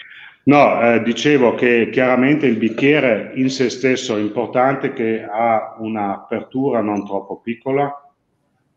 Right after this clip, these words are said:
perché allora i vini importanti si esprimono di più, e poi chiaramente che il vino ha una, una, una base dove si può, eh, chiaramente anche esprimere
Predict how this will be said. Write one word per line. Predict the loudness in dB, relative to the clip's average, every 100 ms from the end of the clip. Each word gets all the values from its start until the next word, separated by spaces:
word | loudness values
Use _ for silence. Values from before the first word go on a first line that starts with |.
| _ _
perché | -10 -4 0 2
allora | 4 2 4
i | 2
vini | 2 0
importanti | 0 -2 -6 -2 -2 -2 -6
si | -6
esprimono | -6 -6 -2 -2 -2
di | -6
più, | -2 0 0 -4 -14 -20 _
e | -6 -2
poi | 0 2
chiaramente | 0 0 0 0 0 0 -2
che | 0 2
il | 2 2
vino | 0 0 -2 -2
ha | 2 2 0 -4 -14 -20 _
una, | -4 -2 -2 -4 -6
una, | -6 -6 -8 -10 -10
una | -6 -2
base | 2 2 2 2 2
dove | 2 4 2
si | 0 -2 -6
può, | -2 0 2 0 -8 -20 _ _ _ -20
eh, | -10
chiaramente | -4 -2 -2 -2 -2 -4
anche | -4 -4 -4 -4
esprimere | -4 -4 -2 0 -2 -2 -4 -8